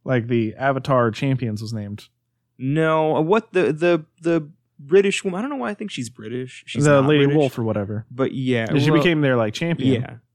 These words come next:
Speaker 2: She's like <laughs> their, their British champion. I think she calls them that, but I don't remember.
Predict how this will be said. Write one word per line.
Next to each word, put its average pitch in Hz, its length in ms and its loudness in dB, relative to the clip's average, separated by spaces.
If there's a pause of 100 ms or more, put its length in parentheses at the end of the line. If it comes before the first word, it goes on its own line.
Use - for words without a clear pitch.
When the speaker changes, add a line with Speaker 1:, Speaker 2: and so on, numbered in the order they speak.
(220)
Speaker 2:
She's - 200 -6
like 123 220 -6
<laughs> - 20 -20
their, 131 100 -4
their 120 240 -8
British - 480 -12
champion. - 400 -20 (600)
I 139 120 -2
think 180 280 -2
she 165 140 -2
calls 123 400 0
them 107 200 -8
that, - 340 -16
but 131 160 0
I 131 100 2
don't 120 180 -2
remember. - 520 -14